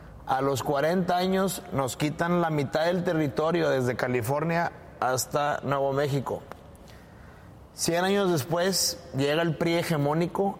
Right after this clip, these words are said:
y nos gobierna con una dictadura ochenta años. Y doscientos años después, pues vean el gobierno que tenemos.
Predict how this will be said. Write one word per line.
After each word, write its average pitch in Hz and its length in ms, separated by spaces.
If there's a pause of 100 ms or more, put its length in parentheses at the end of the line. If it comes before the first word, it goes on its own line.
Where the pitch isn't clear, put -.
(100)
y 139 100
nos 131 200
gobierna 143 600
con 151 160
una 165 160
dictadura 156 580
ochenta 185 600
años. - 420 (1200)
Y 180 120
doscientos 196 560
años 214 280
después, - 640 (760)
pues 127 340
vean 143 220
el 180 100
gobierno 165 320
que 175 80
tenemos. 208 560